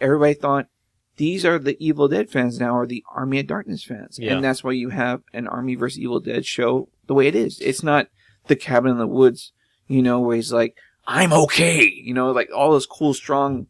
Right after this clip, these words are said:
Speaker 1: horror scenes that do exist in Evil Dead aren't as relevant to
Speaker 2: Uh,
Speaker 1: this show.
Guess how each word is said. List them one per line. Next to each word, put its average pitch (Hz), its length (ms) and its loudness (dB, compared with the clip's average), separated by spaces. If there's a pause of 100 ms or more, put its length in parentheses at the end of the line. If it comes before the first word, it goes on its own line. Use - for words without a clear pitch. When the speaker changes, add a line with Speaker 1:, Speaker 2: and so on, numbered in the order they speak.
Speaker 1:
horror 156 400 4
scenes 135 320 -4
that 120 180 -6
do 190 160 -2
exist 123 280 -2
in 127 80 -6
Evil 120 200 -6
Dead 123 320 -2 (600)
aren't 135 340 -2 (520)
as 127 220 -6
relevant 120 460 -4 (400)
to 170 120 -4
Speaker 2:
Uh, 175 60 4
Speaker 1:
this 180 100 -4
show. - 220 -4